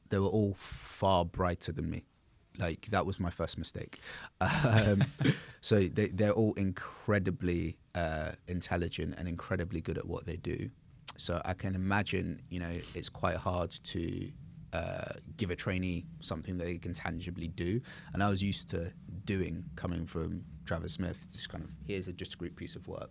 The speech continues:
Speaker 2: Yeah.
Speaker 1: Go and do it and do it really well. And then you'll get another similar, and then you become better.
Speaker 2: Yeah.
Speaker 1: Whereas, um, I guess, you know, there was two parts of the department, the, the commercial sports part, which was fun, I guess, or more fun. And then there was the sports litigation part.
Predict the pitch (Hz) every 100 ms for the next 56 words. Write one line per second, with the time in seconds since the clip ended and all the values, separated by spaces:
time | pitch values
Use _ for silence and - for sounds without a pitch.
0 | - 90 78 92 92 87 87 87 82 92
1 | 90 85 73 82 85 - - - 85 87
2 | 85 - - 90 82 92 113 92 85 -
3 | 104 90 76 78 87 87 90 92 - -
4 | 90 90 - 90 87 85 - - 110 -
5 | - 85 - - 104 98 90 92 - 95
6 | 92 90 - - - - - - 98 117
7 | - - - - - - - - - 104
8 | 92 90 - - 87 90 - 101 98 85
9 | - 92 85 98 87 78 - 85 90 -
10 | - - 92 92 - - - - - -
11 | - - - 90 - - 85 - - _
12 | - - 117 90 143 151 - _ - 90
13 | 85 - - - 90 87 92 - 82 87
14 | 90 90 87 92 92 92 87 - - 85
15 | 90 - 98 95 98 107 135